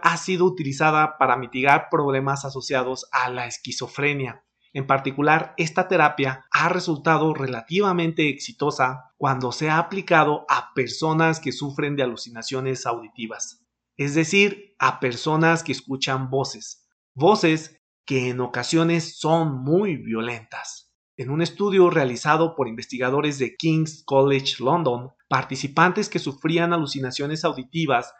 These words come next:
seleccionaron y personalizaron avatares virtuales tratando de dar una representación física a las voces que escuchaban.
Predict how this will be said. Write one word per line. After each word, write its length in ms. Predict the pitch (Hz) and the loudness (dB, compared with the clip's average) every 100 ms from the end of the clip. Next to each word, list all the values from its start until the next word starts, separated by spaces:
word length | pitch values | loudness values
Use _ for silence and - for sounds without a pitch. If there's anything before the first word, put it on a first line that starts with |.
| _ | _
seleccionaron 840 | - 131 127 147 139 151 165 180 - | 0 0 0 -2 4 4 4 -2 -2
y 140 | 185 | -2
personalizaron 960 | 190 220 233 202 175 156 165 151 160 - | 0 -2 0 -2 -2 2 2 2 -4 -6
avatares 800 | - 120 123 117 - 147 170 165 | -6 -6 -6 -8 2 4 4 0
virtuales 600 | 170 165 160 151 151 - _ - | -4 4 4 4 -2 -12 _ -6
tratando 560 | 127 123 147 175 190 | -6 0 0 4 4
de 140 | 170 139 | 2 4
dar 280 | 151 156 | 4 4
una 180 | 160 165 | 2 0
representación 840 | 156 - 135 127 123 - 143 156 151 | -2 -6 -14 -14 -14 -6 -4 -4 -6
física 480 | 160 - 160 151 | -10 -10 -6 -4
a 40 | 135 | -2
las 240 | 120 110 | -4 -6
voces 460 | 120 127 131 127 123 | -4 -4 -2 -6 -6
que 80 | 113 | -12
escuchaban. 540 | - 110 123 113 | -14 -6 -4 -4